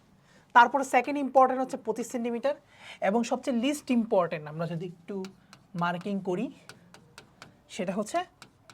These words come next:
পঁয়তাল্লিশ সেন্টিমিটার। তাহলে দেখো এখানে কয়টা, পাঁচটা, চারটা, চারটা, তেরোটা, প্রায় তেরোটা অঙ্গের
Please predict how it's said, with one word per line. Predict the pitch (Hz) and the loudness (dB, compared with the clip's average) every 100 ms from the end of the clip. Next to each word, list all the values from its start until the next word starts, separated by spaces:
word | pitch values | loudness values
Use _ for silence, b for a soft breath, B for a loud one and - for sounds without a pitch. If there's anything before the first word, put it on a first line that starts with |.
| - | 4
পঁয়তাল্লিশ | 214 202 175 165 | 6 6 0 -8
সেন্টিমিটার। | 151 123 120 139 - _ B B B | -12 -14 -16 -20 -20 _ B B B
তাহলে | 226 233 | 0 4
দেখো | 208 202 233 | 4 4 4
এখানে | 226 277 269 | 2 0 2
কয়টা, | 208 208 311 359 _ _ _ _ - _ _ _ _ _ - | 2 2 -4 -6 _ _ _ _ -20 _ _ _ _ _ 4
পাঁচটা, | 202 - 269 | 4 4 0
চারটা, | 269 196 208 | 2 0 0
চারটা, | 214 262 | -2 -2
তেরোটা, | 277 196 170 151 | 2 2 2 0
প্রায় | 208 214 | -4 0
তেরোটা | 226 240 262 | 0 2 2
অঙ্গের | 240 240 | 0 0